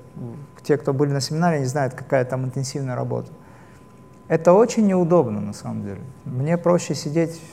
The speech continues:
своими делами заниматься. Вот. Но я готов делиться этим.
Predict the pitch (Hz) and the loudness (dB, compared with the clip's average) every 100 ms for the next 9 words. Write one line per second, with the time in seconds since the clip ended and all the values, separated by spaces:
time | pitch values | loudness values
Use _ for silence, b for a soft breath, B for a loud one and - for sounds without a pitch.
0 | - - 135 139 139 123 135 147 120 110 | -14 -4 -2 0 -2 -4 -4 -4 -6 -6
1 | 110 110 - B B B B B B - | -8 -8 -14 B B B B B B -4
2 | 135 147 127 139 151 160 160 156 151 151 | 2 4 4 2 2 6 6 6 6 6
3 | 160 160 156 147 143 175 139 139 165 170 | 8 8 6 4 2 2 2 2 0 0
4 | 123 110 - - | -2 -2 -6 -10